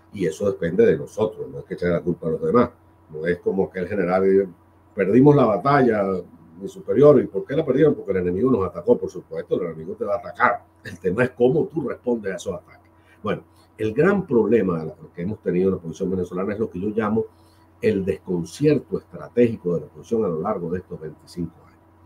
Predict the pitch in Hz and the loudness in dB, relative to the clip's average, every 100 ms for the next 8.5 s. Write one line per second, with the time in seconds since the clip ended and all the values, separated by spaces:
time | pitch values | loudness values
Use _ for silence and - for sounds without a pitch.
0 | _ _ - 98 131 127 127 131 110 113 | _ _ -12 -2 0 4 6 6 4 2
1 | 117 98 82 82 107 104 92 78 78 - | 0 0 -2 -4 -6 -8 -10 -14 -14 -20
2 | - 90 87 - _ _ _ _ _ _ | -10 -6 -6 -8 _ _ _ _ _ _
3 | 101 87 82 85 82 - 110 110 120 113 | -2 -2 0 -2 -4 -4 -4 0 2 2
4 | 98 - _ - _ - 104 - 107 92 | 0 -4 _ -20 _ -2 0 0 -2 0
5 | 123 147 156 98 85 87 - - 87 82 | 2 4 4 4 4 2 0 -2 -6 -6
6 | - 120 - _ _ _ _ 95 87 196 | -6 -6 -6 _ _ _ _ -2 4 4
7 | 127 87 - 82 78 87 80 85 - - | 4 0 -4 -10 -10 -6 -4 -4 -6 -16
8 | _ - 123 147 - | _ -8 -6 -6 -10